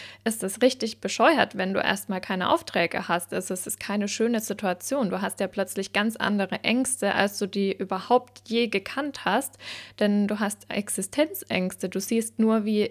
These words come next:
immer weniger Geld auf deinem Konto ist. Es kommt kein Geld rein. Also das sind einfach Dinge, mit, die passieren können.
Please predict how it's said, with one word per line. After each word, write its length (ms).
immer 280
weniger 420
Geld 280
auf 140
deinem 340
Konto 380
ist. 260
Es 160
kommt 300
kein 220
Geld 360
rein. 300
Also 240
das 200
sind 200
einfach 360
Dinge, 300
mit, 180
die 80
passieren 500
können. 540